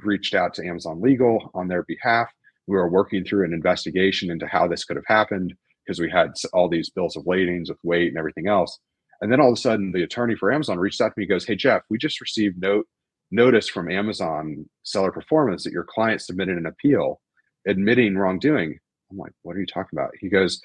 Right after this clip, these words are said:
"Yeah, look at a copy of this appeal." And he sends it over to me. And it's all about how we shipped short units to Amazon. We didn't properly count. We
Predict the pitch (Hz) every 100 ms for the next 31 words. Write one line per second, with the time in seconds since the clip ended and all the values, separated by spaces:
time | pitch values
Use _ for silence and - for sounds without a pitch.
0 | - _ 127 107 107 113 120 - 104 101
1 | 98 87 - - 175 - 85 87 - 104
2 | 92 107 110 85 73 76 _ _ _ _
3 | _ - 107 104 87 - - 90 92 101
4 | 87 85 87 87 90 95 - 92 - -
5 | _ _ - - 95 82 90 92 87 -
6 | 107 139 113 87 78 76 85 80 - -
7 | _ 98 98 98 90 - 101 95 92 95
8 | - 120 117 85 - - 92 87